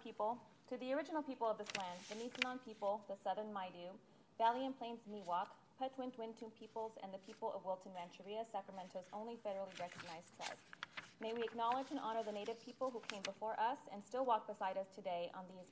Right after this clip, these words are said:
ancestral lands by choosing to gather today in the active practice of acknowledgement and appreciation for Sacramento's indigenous people's history, contribution, and lives. Thank you. Please remain standing for the Pledge of Allegiance. I pledge allegiance to the flag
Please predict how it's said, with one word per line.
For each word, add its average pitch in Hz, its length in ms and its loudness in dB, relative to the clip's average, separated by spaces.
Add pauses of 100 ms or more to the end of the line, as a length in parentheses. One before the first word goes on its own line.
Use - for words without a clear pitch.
ancestral 202 460 -4
lands 202 400 -6
by 190 80 -2
choosing 247 400 -4
to 285 80 -6
gather 180 400 0
today 175 400 -4
in 196 80 -6
the 196 80 -6
active 202 400 -4
practice 240 400 -4
of 190 80 -10
acknowledgement 247 580 -2 (460)
and 262 160 2
appreciation 226 720 -4
for 190 80 -8
Sacramento's 185 840 -4
indigenous 190 540 -10
people's 175 420 -6
history, 220 480 -6 (160)
contribution, 190 720 -8 (480)
and 185 160 -2
lives. 170 340 -2
Thank 196 300 -8
you. 147 100 -14
Please 240 240 -4
remain 226 160 -2
standing 202 320 -4
for - 140 -4
the 175 80 -6
Pledge 165 260 -4
of - 160 12
Allegiance. - 300 12 (720)
I 214 60 2
pledge 240 260 4
allegiance 240 580 -2
to 240 100 -2
the 226 100 0
flag 208 420 4